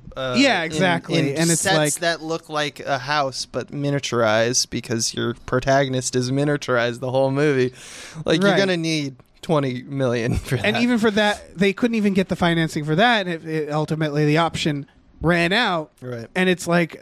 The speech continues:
Speaker 2: they, yeah, that's like a twenty million dollar movie from an unknown. That would be me.
Speaker 1: Mm-hmm.
Speaker 2: And it's like, that's fucking, you realize you have to, the first scripts you put out there has to be, like, really fucking affordable
Speaker 1: Right.
Speaker 2: to, to get them made. Yeah.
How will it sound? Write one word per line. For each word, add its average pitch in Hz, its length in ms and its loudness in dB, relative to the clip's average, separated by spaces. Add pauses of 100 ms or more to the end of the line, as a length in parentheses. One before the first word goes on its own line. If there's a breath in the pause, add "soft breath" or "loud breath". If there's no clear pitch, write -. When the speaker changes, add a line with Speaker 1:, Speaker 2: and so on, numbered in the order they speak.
Speaker 2:
they, 196 160 2
yeah, 233 200 2
that's 202 220 -2
like 202 160 -6
a 196 40 -4
twenty 185 440 0
million 170 300 4
dollar 147 280 0
movie 156 540 2 (180 soft breath)
from 226 320 0
an 202 120 2 (100)
unknown. 185 800 0
That 147 160 0
would 147 120 2
be 165 120 6
me. 156 340 2 (120)
Speaker 1:
Mm-hmm. 143 80 -2
Speaker 2:
And 131 120 2
it's 175 180 2
like, 175 140 4
that's 214 240 2
fucking, 160 680 0
you 214 180 6
realize 247 400 4
you 208 120 4
have 202 220 4
to, 175 120 -2
the 160 80 -4
first 208 240 2
scripts - 320 -2
you 170 40 -4
put 175 200 2
out 185 200 2
there 151 220 0 (280 soft breath)
has 277 220 0
to 233 60 -2
be, 202 120 6
like, 165 160 2 (160)
really 160 480 4
fucking 147 360 0
affordable 131 720 0 (160)
Speaker 1:
Right. 127 320 2
Speaker 2:
to, 143 420 2 (160)
to 170 120 0
get 147 280 -2
them 127 180 -4
made. 127 380 -4
Yeah. 135 380 0